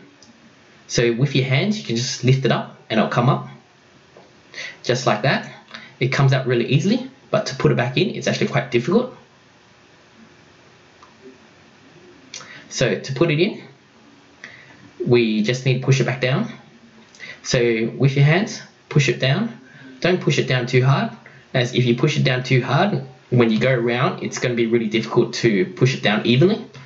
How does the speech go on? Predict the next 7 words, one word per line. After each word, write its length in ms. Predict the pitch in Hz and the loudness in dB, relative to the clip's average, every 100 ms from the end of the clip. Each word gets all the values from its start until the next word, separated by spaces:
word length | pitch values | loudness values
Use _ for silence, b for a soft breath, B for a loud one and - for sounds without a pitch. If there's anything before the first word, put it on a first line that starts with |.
| B B B B | B B B B
So 180 | - | -2
we 140 | 117 123 | 0 2
wanna 220 | 131 139 | 2 2
push 200 | 135 131 | 2 0
it 80 | - | 0
down 400 | 117 110 98 - - _ _ _ _ _ _ _ - - - | -2 0 -4 -6 -16 _ _ _ _ _ _ _ -20 -8 2
incrementally 720 | 135 131 120 135 170 214 - | 4 4 2 2 2 0 -2